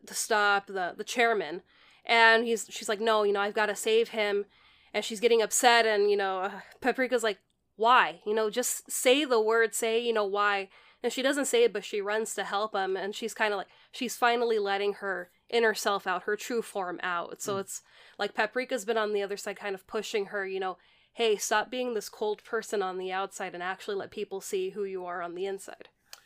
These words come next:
Speaker 2: <sighs> This is just such a nice movie.
Speaker 1: Yeah.
Speaker 2: Even though it ends with a giant, like, Attack on Titan naked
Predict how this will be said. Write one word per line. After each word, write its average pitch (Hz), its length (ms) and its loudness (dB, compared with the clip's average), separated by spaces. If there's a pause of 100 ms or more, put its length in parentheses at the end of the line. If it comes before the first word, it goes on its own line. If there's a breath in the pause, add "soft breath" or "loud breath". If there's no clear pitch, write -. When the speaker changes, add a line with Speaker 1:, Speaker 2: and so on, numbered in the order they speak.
(680 loud breath)
Speaker 2:
<sighs> - 40 -20 (1200 loud breath)
This 240 260 -18
is 247 180 -14
just 165 180 -8
such 127 200 -10
a 98 60 -12
nice 95 300 -14
movie. 95 400 -14 (560)
Speaker 1:
Yeah. 370 160 6
Speaker 2:
Even 214 140 2
though 170 180 4
it 151 120 0
ends 110 240 -6
with 120 120 -8
a 107 40 -4
giant, 104 600 -6
like, 98 300 -4
Attack 117 460 -2
on 104 320 -2
Titan 110 580 -2
naked 104 420 -4